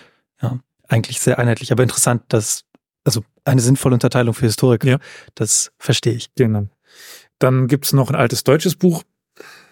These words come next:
Speaker 2: äh, Berthold Spuler, Die Goldene Horde, also die, die Goldene Horde, die Mongolen in Russland. Aber, wenn man das so aufschlägt, äh, und dann so ein bisschen reinliest,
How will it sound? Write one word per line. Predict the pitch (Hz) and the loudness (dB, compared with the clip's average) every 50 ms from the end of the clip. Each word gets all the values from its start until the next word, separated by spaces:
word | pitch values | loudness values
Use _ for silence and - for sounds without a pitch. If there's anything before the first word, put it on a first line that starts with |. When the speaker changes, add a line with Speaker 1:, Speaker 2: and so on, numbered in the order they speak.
| _ _ _ _ - | _ _ _ _ 0
Speaker 2:
äh, | 139 123 117 113 | 2 2 2 2
Berthold | 110 - 117 - - 117 - | 2 0 -2 0 0 -2 -2
Spuler, | - - - 156 165 165 170 165 156 143 | -2 -2 2 2 4 4 4 2 0 0
Die | - 135 | -2 -2
Goldene | 117 135 123 117 117 113 104 | 0 0 2 2 2 2 2
Horde, | 113 123 131 139 147 156 160 - - - - - - - - - | 4 2 4 4 4 2 2 -2 -6 -16 -20 -20 -20 -20 -20 -4
also | - - 123 113 | -2 0 0 2
die, | 123 120 120 131 - | 2 2 2 2 2
die | 139 131 123 | 2 0 2
Goldene | 117 131 123 120 | 2 2 2 4
Horde, | 123 135 135 | 2 2 4
die | 127 | 4
Mongolen | 117 117 117 110 120 120 139 | 4 4 4 4 2 2 2
in | 151 127 | 0 2
Russland. | 110 135 139 - 170 165 180 185 - - _ _ _ _ _ _ _ _ _ _ _ _ _ _ _ _ _ _ _ _ | 2 0 0 2 2 2 2 2 0 -6 _ _ _ _ _ _ _ _ _ _ _ _ _ _ _ _ _ _ _ _
Aber, | - - 117 123 147 147 - 110 107 110 143 170 160 - _ _ _ _ - - _ _ _ _ | -4 -2 0 2 2 0 0 0 0 2 2 0 0 -4 _ _ _ _ -20 -20 _ _ _ _
wenn | - 131 | 0 0
man | 123 | 2
das | 120 113 - | 0 0 -4
so | - | -2
aufschlägt, | - 127 139 143 - - 180 170 165 170 165 - - - - _ _ _ | 0 0 0 0 0 2 4 4 6 4 4 0 -6 -16 -16 _ _ _
äh, | _ - | _ 0
und | 147 151 151 147 147 143 139 135 160 160 | 2 4 4 4 4 4 2 2 2 2
dann | 143 135 135 135 | 2 2 2 0
so | 131 131 | 0 -2
ein | 131 | -4
bisschen | 131 - - 131 | -2 -2 0 0
reinliest, | - 131 143 151 151 147 156 156 156 143 - - | 2 2 2 2 2 2 2 2 2 0 -4 -10